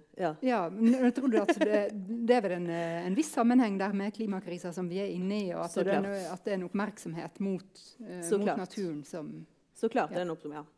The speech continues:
Speaker 1: Det er det
Speaker 2: Mm.
Speaker 1: jo. Ja.
Speaker 2: Ja.
Speaker 1: Men jeg vet jo ikke helt om, om på en måte benevningen av planter i naturen vil på en måte gjøre noe med klimakrisen da.
Speaker 2: Mm.
Speaker 1: Eh,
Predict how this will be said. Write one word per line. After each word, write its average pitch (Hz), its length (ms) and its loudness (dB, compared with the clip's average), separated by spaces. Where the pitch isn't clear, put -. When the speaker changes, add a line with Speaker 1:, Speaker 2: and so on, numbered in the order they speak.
Speaker 1:
Det 233 120 4
er - 80 4
det 127 100 -6
Speaker 2:
Mm. 123 40 -6
Speaker 1:
jo. 147 80 -12
Ja. 160 180 -4
Speaker 2:
Ja. 196 60 -18
Speaker 1:
Men 175 380 -2
jeg 208 80 -12
vet 196 180 -4
jo 160 60 -2
ikke 196 320 -2
helt 160 800 -2
om, 175 260 -12
om 180 220 -8
på - 120 -16
en - 20 -6
måte 165 340 -8
benevningen 160 960 -8
av 151 360 -6
planter 165 320 -8
i 165 80 -8
naturen 156 560 -8
vil 165 380 -6
på 151 120 -20
en 160 40 -8
måte 165 160 -10
gjøre 151 240 -6
noe 151 120 -12
med 180 80 -16
klimakrisen 160 440 -12
da. 180 160 -12
Speaker 2:
Mm. 170 380 -8
Speaker 1:
Eh, 160 460 -10